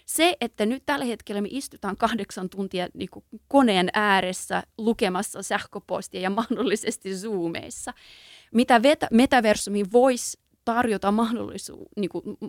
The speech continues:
m-, m-, mahdollisesti niinku tulevaisuudessa on se, että meillä on tämmönen niinku paljon, paljon parempi co-creation moodi, jossa me pystytään olemaan samassa niinku virtuaalitilassa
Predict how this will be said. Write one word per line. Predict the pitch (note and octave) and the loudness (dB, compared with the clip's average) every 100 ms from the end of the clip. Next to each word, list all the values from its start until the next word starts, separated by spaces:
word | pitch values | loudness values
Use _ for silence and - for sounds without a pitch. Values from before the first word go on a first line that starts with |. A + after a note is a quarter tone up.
| - | -12
m-, | G#3 G#3+ | -12 -12
m-, | G#3+ G3+ | -12 -4
mahdollisesti | A3+ A3+ G3 F#3 G3+ A3 - | -2 -2 -4 -4 -6 -8 -8
niinku | F#3+ F#3+ G#3+ | -8 -6 -8
tulevaisuudessa | B3+ A#3+ F#3 F#3 - F3+ F3+ - | -4 -4 -2 -4 -6 -10 -10 -10
on | F#3 | -10
se, | G3 A#3+ A#3 | -8 -8 -8
että | - | -8
meillä | A3 G3+ | -8 -6
on | G3 | -6
tämmönen | A3 G#3+ G#3 | -6 -6 -6
niinku | G#3+ G#3+ | -8 -6
paljon, | C4+ B3+ A#3+ | -4 -2 -2
paljon | C#4 C#4 G#3+ G3 G#3 | 0 0 -2 -8 -10
parempi | C4+ C4+ A3 G#3+ - - _ _ _ | -6 -6 -6 -10 -14 -18 _ _ _
co-creation | C4 C4 - A3+ G3 F#3 F#3 F#3+ | 6 6 6 -2 -2 -2 -2 -4
moodi, | G3+ A3+ F#3+ F3+ F#3+ _ _ - | 0 2 2 0 -4 _ _ -2
jossa | A3 A3+ A3 | 0 0 -4
me | G#3 | -6
pystytään | - C4 - A#3 G3+ F#3 F#3+ | -6 -10 -10 -8 -4 -4 -4
olemaan | A3+ A3+ A3 G3 F#3 F3+ F3+ | -4 -2 0 -2 -4 -4 -6
samassa | - - C4 B3+ G3+ - F3+ | -10 -6 -2 0 0 -2 -6
niinku | F3 F3+ G3+ | -6 -8 -6
virtuaalitilassa | G3+ D#4 C#4+ G3+ - - G#3+ - F#3+ - A#3+ - | 0 0 0 -4 -4 -8 -10 -14 -10 -10 -10 -12